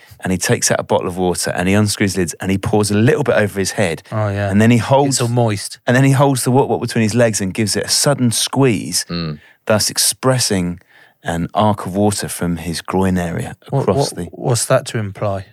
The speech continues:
Speaker 1: Well, if you watch it, Joe, on the way home, um, it's quite the move.
Speaker 2: I will.
Speaker 3: Mm.
Speaker 2: And I won't wear headphones either.
Speaker 3: Inspiring.
Speaker 2: <laughs> I'll put
Speaker 3: Yeah.
Speaker 2: full blast of the speaker of my phone and I will do that. Oh my God, I can't believe you met Channing Tatum.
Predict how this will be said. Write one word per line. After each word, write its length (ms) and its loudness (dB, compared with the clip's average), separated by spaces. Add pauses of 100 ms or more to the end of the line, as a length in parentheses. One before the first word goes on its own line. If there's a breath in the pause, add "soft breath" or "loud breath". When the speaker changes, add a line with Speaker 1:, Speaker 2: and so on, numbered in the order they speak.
(100)
Speaker 1:
Well, 160 2
if 160 0
you 100 2
watch 240 0
it, 60 -4
Joe, 380 0 (100)
on 140 0
the 80 0
way 220 2
home, 500 0 (500)
um, 480 0
it's 160 -2
quite 260 0
the 60 -2
move. 360 0 (720)
Speaker 2:
I 60 4
will. 280 2 (220)
Speaker 3:
Mm. 300 -4
Speaker 2:
And 180 2
I 120 6
won't 260 2
wear 140 4
headphones 420 0
either. 380 4
Speaker 3:
Inspiring. 240 -2
Speaker 2:
<laughs> 20 -6
I'll 120 2
put 320 -4
Speaker 3:
Yeah. 260 2 (100)
Speaker 2:
full 180 0
blast 480 0
of 160 -8
the 80 -6
speaker 360 -6
of 60 -6
my 120 -6
phone 280 -8 (540 loud breath)
and 160 -4
I 80 -2
will 100 -4
do 180 -6
that. 180 -10 (680 loud breath)
Oh 120 -2
my 120 -2
God, 200 0
I 20 -12
can't 240 -6
believe 180 -6
you 60 -12
met 220 -10
Channing 320 -8
Tatum. 400 -6